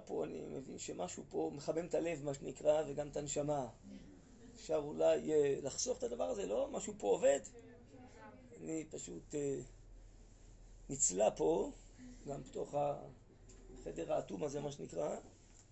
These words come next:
או, בסדר, תודה.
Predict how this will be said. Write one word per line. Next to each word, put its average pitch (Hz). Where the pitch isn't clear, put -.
או, 170
בסדר, -
תודה. 139